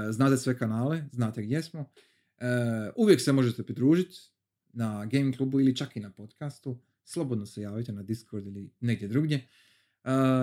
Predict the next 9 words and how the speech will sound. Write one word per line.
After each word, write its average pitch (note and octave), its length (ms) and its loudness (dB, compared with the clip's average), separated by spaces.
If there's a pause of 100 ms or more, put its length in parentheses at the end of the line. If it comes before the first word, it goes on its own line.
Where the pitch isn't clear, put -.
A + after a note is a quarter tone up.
(100)
i D#3 80 -2
to B3 100 0
je A#3+ 100 -2
to. C#4 260 -2 (100)
Vidimo F#3+ 320 -2
se D#3 140 -10
za F#3+ 320 -2 (300)
tjedan F3 280 -6
dana, F#3+ 340 -4